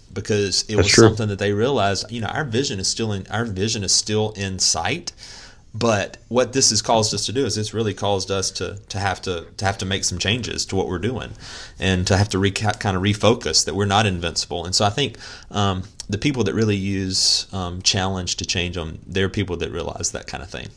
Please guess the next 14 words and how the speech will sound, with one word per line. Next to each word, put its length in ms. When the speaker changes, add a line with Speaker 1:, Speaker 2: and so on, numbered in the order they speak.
Speaker 2:
Yeah, 260
I 80
agree. 160
That's 160
a 20
good, 220
good 120
example. 340
Speaker 1:
Number 240
three 380
is 160
keep 440
people 640
first. 720